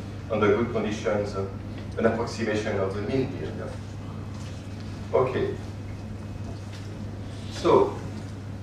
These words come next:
uh, another useful abstraction, when you fix, so before it was a hierarchy of semantics,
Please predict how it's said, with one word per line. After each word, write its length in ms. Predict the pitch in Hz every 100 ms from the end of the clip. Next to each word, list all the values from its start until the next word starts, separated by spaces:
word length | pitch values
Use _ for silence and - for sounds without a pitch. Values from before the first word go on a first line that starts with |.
| - - - - - -
uh, 440 | 120 120 - - -
another 500 | - 202 208 180 143
useful 300 | 147 - 160
abstraction, 760 | - - - 139 - - - - - - - - -
when 240 | 120 120
you 80 | -
fix, 400 | - 156 - - - - -
so 160 | 117 -
before 400 | 147 151 - 110
it 200 | 101 110
was 220 | 107 101
a 140 | 95
hierarchy 440 | 139 139 135 - 117
of 120 | -
semantics, 640 | 113 104 107 113 -